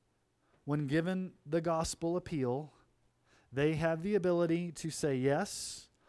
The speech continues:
or to say no, to resist the drawing, or merely use the opportunity given to them to reject or accept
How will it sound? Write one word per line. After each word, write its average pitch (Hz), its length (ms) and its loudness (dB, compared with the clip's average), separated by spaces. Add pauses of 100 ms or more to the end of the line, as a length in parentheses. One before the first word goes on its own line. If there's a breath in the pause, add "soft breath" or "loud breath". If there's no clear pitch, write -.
(200 soft breath)
or 143 140 0
to 165 80 0
say 196 260 0
no, 127 500 -2 (560 soft breath)
to 147 160 0
resist 147 680 -2
the 175 100 -2
drawing, 131 640 -2 (680 soft breath)
or 151 140 2
merely 180 360 0
use 180 420 -2
the 170 220 0
opportunity 175 600 -2
given 170 380 -2
to 135 120 -6
them 120 400 -4 (420 soft breath)
to 156 120 -4
reject 139 580 -2 (280)
or 135 140 2
accept - 560 -4